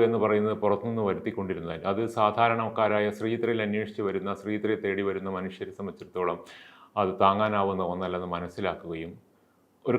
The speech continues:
കൃത്രിമ വാൽവ് എന്ന് പറയുന്നത് ഇൻഡിജീനിയസ് ആയിട്ട് പരമ്പരാഗതമായ രീതിയിൽ ഇവിടെ തന്നെ ഉൽപ്പാദിപ്പിക്കാനുള്ള സംവിധാനങ്ങളിലേക്ക് അദ്ദേഹത്തിൻ്റെ ശ്രദ്ധ പോവുകയും ചെയ്യുകയാണ്. അങ്ങനെയാണ് ശ്രീചിത്ര ടി ടി കെ ഹൃദയ വാൽവ് എന്ന് പറയുന്ന ഗവേഷണത്തിലൂടെ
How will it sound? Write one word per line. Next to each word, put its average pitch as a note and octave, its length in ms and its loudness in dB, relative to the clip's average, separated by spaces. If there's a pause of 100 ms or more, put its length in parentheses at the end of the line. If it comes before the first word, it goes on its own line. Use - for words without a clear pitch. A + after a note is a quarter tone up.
കൃത്രിമ C3+ 460 6
വാൽവ് A#2+ 380 8
എന്ന് A2+ 180 2
പറയുന്നത് G#2 500 4 (240)
ഇൻഡിജീനിയസ് B2 600 2
ആയിട്ട് F2+ 280 2 (160)
പരമ്പരാഗതമായ G#2 1000 2
രീതിയിൽ F#2+ 380 -2 (220)
ഇവിടെ G2 260 0
തന്നെ G2+ 220 -2
ഉൽപ്പാദിപ്പിക്കാനുള്ള F#2 960 -2 (100)
സംവിധാനങ്ങളിലേക്ക് F#2 880 -4
അദ്ദേഹത്തിൻ്റെ F2 560 -8
ശ്രദ്ധ - 260 -6 (100)
പോവുകയും E2 500 -6
ചെയ്യുകയാണ്. - 420 -18 (840)
അങ്ങനെയാണ് B2+ 400 4
ശ്രീചിത്ര A#2+ 540 6
ടി A2+ 160 0
ടി A2+ 140 0
കെ A2 100 4 (100)
ഹൃദയ G2+ 320 0
വാൽവ് F#2 240 0
എന്ന് F#2 160 -6
പറയുന്ന F2 340 -6 (180)
ഗവേഷണത്തിലൂടെ F2+ 680 -4